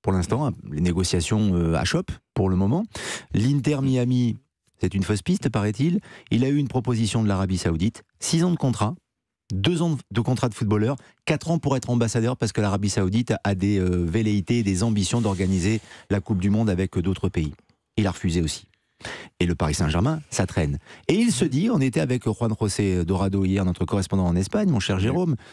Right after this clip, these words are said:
Speaker 2: Entendu.
Speaker 1: qu'il y a des contacts de plus en plus pressants entre la famille de Messi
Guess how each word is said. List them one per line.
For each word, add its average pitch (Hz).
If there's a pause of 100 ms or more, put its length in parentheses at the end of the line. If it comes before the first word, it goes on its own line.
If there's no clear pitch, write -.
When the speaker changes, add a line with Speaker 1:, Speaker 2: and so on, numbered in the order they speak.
(120)
Speaker 2:
Entendu. 104
Speaker 1:
qu'il 110
y 143
a 156
des 135
contacts 147 (340)
de 104
plus 139
en 147
plus 147
pressants 131
entre 95
la 117
famille 123
de 107
Messi 101